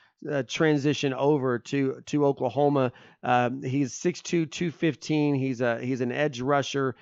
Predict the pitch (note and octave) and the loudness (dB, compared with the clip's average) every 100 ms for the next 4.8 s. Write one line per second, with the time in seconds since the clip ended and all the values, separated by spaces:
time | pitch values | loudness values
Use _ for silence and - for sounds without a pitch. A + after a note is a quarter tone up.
0 | _ - C#3+ D3 D3 D#3 E3 - D#3+ D3+ | _ -4 0 0 0 -4 -6 -2 0 0
1 | C#3 B2 C3 B2 - B2+ C3+ C3+ B2 - | -2 -2 -4 -4 -6 -6 -2 -2 -4 -4
2 | C#3 C3+ - C3+ B2 - B2+ - C#3 C#3 | -4 -2 -4 -6 -6 -6 -6 -2 0 2
3 | A#2+ - - - _ D3+ D3+ - - C4 | 0 -4 -18 -20 _ -2 0 -2 -2 0
4 | G3 D#3+ E3+ - D3+ C#3 C3+ B2 | 2 2 0 0 2 4 2 -2